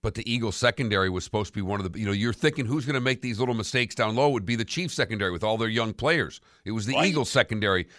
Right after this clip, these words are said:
Speaker 1: that's making the mistakes with all of their, with all their veterans back there not getting the job done.
Speaker 2: I mean, Mark, not only if we had thrown out the Mahomes, uh, the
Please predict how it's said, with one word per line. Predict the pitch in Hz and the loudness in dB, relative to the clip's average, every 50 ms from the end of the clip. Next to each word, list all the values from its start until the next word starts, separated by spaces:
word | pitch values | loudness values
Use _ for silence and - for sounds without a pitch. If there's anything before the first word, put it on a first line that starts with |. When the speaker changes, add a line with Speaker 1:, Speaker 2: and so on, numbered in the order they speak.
| - | -8
Speaker 1:
that's | - 117 113 - | -6 -6 -6 -2
making | 117 127 123 - - 117 | 0 0 0 0 0 -4
the | 110 104 | -4 -2
mistakes | 101 - - 123 110 101 - 107 | -4 -4 -2 -2 -2 -2 -4 -6
with | 92 120 | -2 0
all | 120 123 117 | 0 0 0
of | 110 | 0
their, | 113 123 127 127 120 120 117 104 | 0 0 0 0 0 -2 -4 -4
with | 113 113 98 123 | -4 -6 -2 -2
all | 123 127 123 | 0 0 0
their | 117 131 123 113 | 0 0 0 0
veterans | 90 113 165 175 - 143 117 95 - - - - _ _ _ | 4 2 2 2 2 -2 -4 -4 -4 -8 -14 -20 _ _ _
back | - 123 120 117 - - | 2 4 4 4 4 2
there | - 110 107 107 107 101 - _ _ _ _ | 4 6 6 6 4 2 -2 _ _ _ _
not | 98 120 123 123 - | 4 4 4 4 4
getting | 135 135 127 131 127 | 0 0 0 0 -2
the | 127 | -2
job | 107 107 127 131 139 131 110 | 0 4 4 6 6 4 4
done. | 110 135 160 160 113 - - _ _ _ _ _ _ _ _ _ _ _ _ _ _ _ _ _ _ _ _ _ _ | 2 4 4 2 2 -2 -8 _ _ _ _ _ _ _ _ _ _ _ _ _ _ _ _ _ _ _ _ _ _
Speaker 2:
I | 175 | -10
mean, | 180 180 175 170 151 | -10 -10 -12 -14 -10
Mark, | 147 165 214 220 - - _ _ | -6 -2 -2 -2 -2 -6 _ _
not | 175 185 208 240 240 | 0 2 2 2 2
only | 240 233 208 202 180 | 0 -2 -2 -2 -4
if | 180 - - | -4 -4 -4
we | 180 170 | -6 -6
had | 151 - | -6 -6
thrown | - 175 175 170 165 | -2 -2 0 0 2
out | 165 160 160 - | 2 0 0 -2
the | 156 | -4
Mahomes, | 135 123 120 - - 160 165 175 185 170 139 110 90 82 - - - - - _ - 117 - _ _ | 0 0 0 0 0 0 0 0 0 0 -4 -6 -8 -10 -12 -12 -12 -14 -14 _ -16 -16 -16 _ _
uh, | 113 104 98 98 101 98 | -2 0 0 0 -2 -2
the | 113 117 110 98 | -2 -2 -2 -2